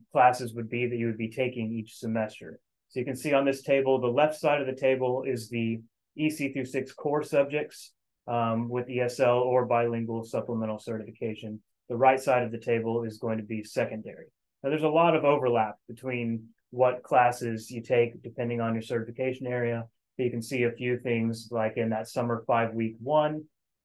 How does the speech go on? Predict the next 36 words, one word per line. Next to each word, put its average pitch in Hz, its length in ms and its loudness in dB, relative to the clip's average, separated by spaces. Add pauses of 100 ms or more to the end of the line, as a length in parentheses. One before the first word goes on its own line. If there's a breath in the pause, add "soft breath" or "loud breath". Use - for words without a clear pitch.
(100)
the 120 100 -4
E 123 460 -2
C 127 240 -6
through 131 120 -6
six 123 240 -6
core 123 280 0
subjects, 117 600 0 (100)
um, 110 520 -6 (680)
you 113 80 -6
know, 110 60 -6
future 123 340 -8
teachers, 113 480 -8
students 117 360 -2
there 113 180 4
will 110 140 0
take 110 320 0 (300)
Read 123 320 2
thirty-three 117 520 4
oh 110 100 0 (100)
three. 160 400 4
It's - 100 -12
a 131 40 -6
curriculum 123 600 0
course. 120 360 4
That's 113 200 -2
something 117 280 2
that's 110 300 -2 (340)
more 131 200 4
directly 120 440 4
related 113 600 2
to 110 300 -2 (280)
being 127 220 2
an 117 80 4
elementary 117 500 2
school 113 240 -4
teacher 139 560 -2